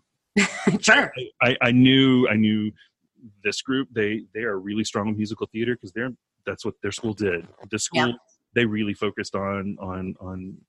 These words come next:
Speaker 2: one acts and dramas. So when they're here, I, they're who I'm gonna lean to with my,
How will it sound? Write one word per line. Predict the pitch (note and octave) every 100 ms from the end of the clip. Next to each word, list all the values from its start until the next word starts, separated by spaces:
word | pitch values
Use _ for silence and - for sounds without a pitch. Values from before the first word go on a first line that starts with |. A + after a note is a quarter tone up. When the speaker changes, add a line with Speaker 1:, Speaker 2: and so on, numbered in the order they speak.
| _ G2+
Speaker 2:
one | G#2+ C3
acts | C3 C3 B2+ -
and | F2+ F2
dramas. | A2+ B2+ B2+ B2
So | - G#2
when | G#2+
they're | A#2+
here, | B2+ C#3+ C#3+
I, | A2+ A#2 _ A#2 G2
they're | A2 A2
who | B2
I'm | A2
gonna | G#2+ G#2
lean | G#2 G#2
to | - G2
with | G2
my, | F#2+ F#2+